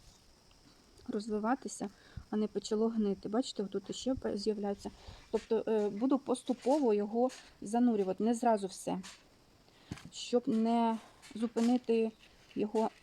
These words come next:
<coughs> розвиток. <coughs> Дам його, йому наче якби такого сонечка, щоб су-, світло потрапляло йому. Інакше маю таку, ну, вже в мене такий був випадок, коли просто повністю занурюєш.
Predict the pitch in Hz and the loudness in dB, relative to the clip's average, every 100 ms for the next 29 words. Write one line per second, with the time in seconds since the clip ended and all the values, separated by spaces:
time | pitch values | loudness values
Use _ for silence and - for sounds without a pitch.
0 | - 605 254 226 196 - - - - 740 | -2 2 2 2 0 -4 -4 -4 -2 6
1 | 247 196 - - - - - 226 - - | 6 6 -6 -16 -18 -20 -8 -8 -8 -16
2 | - - - - - - - - 226 214 | -20 -20 -20 -20 -20 -20 -20 -4 0 2
3 | 220 208 214 208 - - - 208 214 214 | 2 0 -2 -2 -10 -12 -4 0 2 2
4 | 208 - 208 202 208 208 - - - 202 | 2 0 2 0 0 -2 -2 -16 -8 -4
5 | 214 202 - 226 196 180 - - 196 - | -2 -2 0 0 0 -4 -8 -10 -10 -6
6 | 226 - - - 214 196 196 - 190 196 | -6 -6 -10 -8 -4 -4 -6 -8 -8 -4
7 | 190 190 185 190 - - - - 202 214 | -2 -2 -4 -6 -10 -20 -18 -6 -2 -2
8 | - - 208 196 202 - - - 202 202 | -6 -4 -2 -2 -6 -18 -18 -6 -2 0
9 | 202 202 202 - 202 196 - - - - | 0 -2 -6 -4 -4 -4 -6 -8 -8 -12
10 | - - - - - - 247 214 220 220 | -14 -12 -14 -14 -12 -4 -2 2 4 4
11 | 220 214 - 214 214 202 - 220 226 214 | 2 0 0 0 2 4 4 4 2 0
12 | 190 - - - 208 208 - 220 214 190 | 0 -4 -4 0 4 2 4 0 0 -2
13 | - 220 202 202 202 208 214 294 294 196 | 2 4 2 0 -2 0 4 4 4 2
14 | - | -2